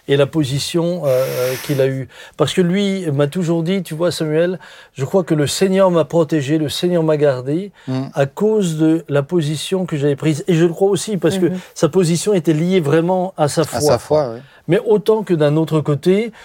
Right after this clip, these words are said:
Speaker 1: euh, Dieu a pu aider, euh, David de manière miraculeuse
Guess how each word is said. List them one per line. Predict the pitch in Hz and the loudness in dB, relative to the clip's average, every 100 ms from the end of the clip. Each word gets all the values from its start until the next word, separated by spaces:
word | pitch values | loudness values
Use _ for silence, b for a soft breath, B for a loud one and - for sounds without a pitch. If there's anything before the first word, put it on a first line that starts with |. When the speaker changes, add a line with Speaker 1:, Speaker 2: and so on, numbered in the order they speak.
| B B | B B
Speaker 1:
euh, | 135 135 139 139 139 139 143 143 147 | 4 4 6 4 2 0 0 0 0
Dieu | 123 160 | 0 2
a | 175 | 2
pu | - 170 185 | 0 0 2
aider, | 202 175 156 180 170 | 2 2 4 4 4
euh, | 160 139 | 4 2
David | 127 147 151 185 | 2 0 0 -2
de | 147 | 0
manière | 147 147 | 2 2
miraculeuse | 139 151 147 143 156 165 233 202 | 2 2 0 0 0 2 2 -2